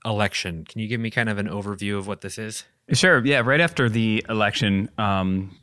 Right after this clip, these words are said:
Speaker 2: I know Joel was asking a lot of questions about what do we do to prevent this in the future. Obviously, the status quo is not the answer there. <laughs> Um, if you're, if we're thinking that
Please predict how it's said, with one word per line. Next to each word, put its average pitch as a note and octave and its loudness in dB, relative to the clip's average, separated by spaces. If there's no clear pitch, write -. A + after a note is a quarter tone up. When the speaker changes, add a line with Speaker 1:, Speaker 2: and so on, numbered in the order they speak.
Speaker 2:
I G#2 -4
know G#2+ 0
Joel G#2+ 2
was G2 2
asking G2 0
a G2+ -2
lot A2+ 2
of G#2 -2
questions G2 -2
about F#2+ -2
what G#2+ 0
do G#2 2
we G2 0
do G2+ -2
to F#2 -4
prevent G2 -4
this F#2+ -4
in G2 -8
the F#2 -8
future. G2+ 0
Obviously, A#2 2
the G2 0
status A2 0
quo G#2+ 2
is G2+ 0
not G2+ -2
the G#2 -4
answer G2+ -2
there. F2 -4
<laughs> - 2
Um, F#2 0
if G2+ -4
you're, F#2+ 0
if - -8
we're F#2+ -4
thinking B2 2
that G2 2